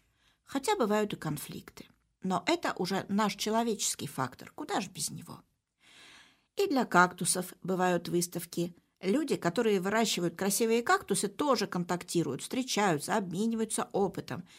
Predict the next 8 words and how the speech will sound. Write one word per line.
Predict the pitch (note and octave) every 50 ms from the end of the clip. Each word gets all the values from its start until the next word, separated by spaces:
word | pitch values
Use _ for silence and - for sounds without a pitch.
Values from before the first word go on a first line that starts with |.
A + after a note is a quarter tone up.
| - - - _ -
Если | E3 F#3+ F3+ - E3 E3
кактусам | D#3+ A#3+ A3+ F3+ F3+ - D3+ - - F3+ F#3
можно, | G#3+ A#3 A#3 F#3 C#3 - - A2 D#3 - _ _ _ _
то | - F3
нашим | E3 D3+ C#3 - - D3+ D3+
питомцам | - D3+ D3+ - C#3 C3+ C#3 C#3 - - F3 F#3 F#3
и |
подавно. | F#3+ B3 B3+ D4 E4+ G4+ G#4+ - - - C3 F3